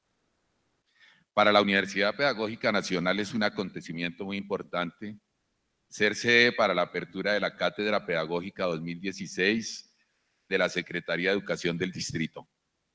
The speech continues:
Apertura que se engalana con la presencia del doctor Humberto Maturana, quien presentará la conferencia La educación que emociona.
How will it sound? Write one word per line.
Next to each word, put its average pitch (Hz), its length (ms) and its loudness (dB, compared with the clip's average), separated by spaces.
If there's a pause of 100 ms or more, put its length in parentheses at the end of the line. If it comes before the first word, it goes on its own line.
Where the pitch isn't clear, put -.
(680)
Apertura 101 600 2
que 127 120 2
se 110 100 2
engalana 92 540 4
con 107 120 -2
la 85 160 0
presencia 90 440 0
del 101 100 2
doctor 90 420 0
Humberto 95 440 -2
Maturana, 80 580 -6 (420)
quien 90 200 -2
presentará 85 500 0
la 95 160 4
conferencia 95 880 -2 (160)
La 85 220 0
educación 80 680 -4
que 92 120 -6
emociona. 76 600 -8